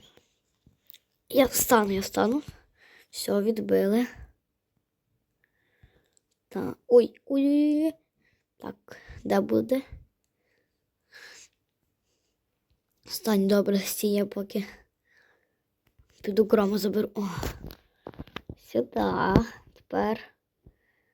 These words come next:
Стань, стань, стань, добре. Відбий кудись,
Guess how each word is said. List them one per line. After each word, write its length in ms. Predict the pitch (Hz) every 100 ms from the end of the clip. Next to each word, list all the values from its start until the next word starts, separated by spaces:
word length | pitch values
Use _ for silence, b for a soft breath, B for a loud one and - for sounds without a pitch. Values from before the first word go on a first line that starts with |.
| _
Стань, 220 | - 214
стань, 220 | 202 214
стань, 380 | 202 - 202 214
добре. 340 | - - 220 233 - - _ _ _ _ _ _ _ _ - _ _ _ _ _ - _ _ _ _ B B B B -
Відбий 640 | 202 185 196 190 196 -
кудись, 520 | - 220 220 233 233